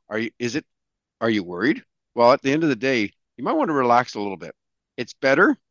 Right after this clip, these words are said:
and more importantly, happier than you may even expect. A lot of surveys have been out. Uh, Bank Montreal has done one recently,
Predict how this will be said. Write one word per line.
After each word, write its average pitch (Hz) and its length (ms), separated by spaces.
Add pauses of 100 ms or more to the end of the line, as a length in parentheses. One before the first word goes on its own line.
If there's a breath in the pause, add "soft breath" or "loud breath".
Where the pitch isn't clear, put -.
(240)
and 196 240
more 151 160
importantly, 131 520 (260)
happier 117 640 (260)
than 123 140
you 120 80
may 120 180
even 104 220
expect. - 540 (840)
A 120 40
lot 151 160
of 190 60
surveys 175 400
have 123 140
been 117 160
out. 131 240
Uh, 113 240
Bank 135 200
Montreal 131 380
has 120 80
done 113 260
one 107 200
recently, 120 500